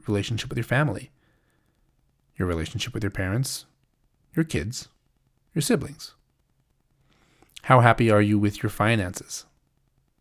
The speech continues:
Are you making enough money? Are you happy with your career? Are you happy with your business? And with your health, do you have healthy eating habits?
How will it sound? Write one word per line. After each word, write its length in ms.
Are 100
you 360
making 380
enough 200
money? 380
Are 100
you 200
happy 280
with 140
your 100
career? 480
Are 180
you 180
happy 360
with 460
your 80
business? 560
And 200
with 100
your 100
health, 420
do 80
you 120
have 140
healthy 340
eating 160
habits? 580